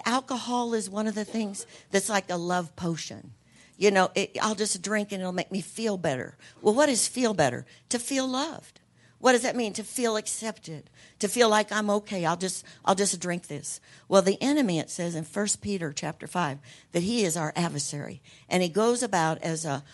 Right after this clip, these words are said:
roaring lion, lion seeking whom he may des-, devour. The reason he goes around like that,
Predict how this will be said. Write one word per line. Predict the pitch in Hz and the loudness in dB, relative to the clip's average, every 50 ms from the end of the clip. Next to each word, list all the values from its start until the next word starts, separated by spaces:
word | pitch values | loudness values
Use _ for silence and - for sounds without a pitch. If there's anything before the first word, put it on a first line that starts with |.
| - _ _ | -20 _ _
roaring | - 147 160 185 190 190 196 196 196 196 | -8 0 4 4 6 6 4 4 2 0
lion, | 180 180 185 175 170 156 123 - 92 90 - - _ _ _ _ _ - | 2 2 4 4 4 4 2 -2 -6 -12 -16 -18 _ _ _ _ _ -4
lion | - 190 190 185 165 139 147 | 0 2 2 2 2 0 -2
seeking | - - - - 240 233 - 226 214 208 | -2 -2 -2 -2 -6 -6 -6 -6 -4 -4
whom | 190 190 196 185 196 | -2 -2 -2 -2 -2
he | 196 180 | -2 -4
may | 156 165 185 175 | -4 -4 -4 -4
des-, | 160 175 165 - - _ _ | -6 -6 -8 -10 -12 _ _
devour. | - 156 160 156 147 170 156 143 143 - - - - - - - | -8 -6 -4 -4 -2 -2 0 0 -2 -4 -8 -16 -20 -20 -12 -4
The | - 175 | -2 -2
reason | 185 214 254 285 277 - 285 254 | 0 2 2 2 2 0 -2 -2
he | 220 196 208 214 208 202 - | -2 -2 -2 -4 -4 -4 -4
goes | - 196 190 190 175 | -2 0 0 0 -2
around | 170 156 180 196 233 240 | -4 -2 -2 0 0 0
like | 202 175 160 - | -2 -4 -6 -4
that, | - 143 143 135 135 | -2 -2 0 -2 -2